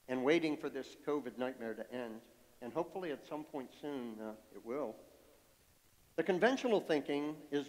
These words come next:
that then we can get back to normal, right? But I wonder about that.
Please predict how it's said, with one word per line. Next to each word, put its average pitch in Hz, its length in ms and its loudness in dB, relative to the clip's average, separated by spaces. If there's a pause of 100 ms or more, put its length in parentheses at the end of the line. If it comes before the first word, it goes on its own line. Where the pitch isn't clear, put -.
that - 500 2
then 180 320 8
we 160 120 4
can 139 240 0
get 139 280 2
back 123 280 0
to 120 80 -10
normal, 110 340 -4 (120)
right? 123 260 -4 (1200)
But 165 100 8
I 175 500 2 (300)
wonder 135 260 -4
about 101 360 -8
that. 95 220 -8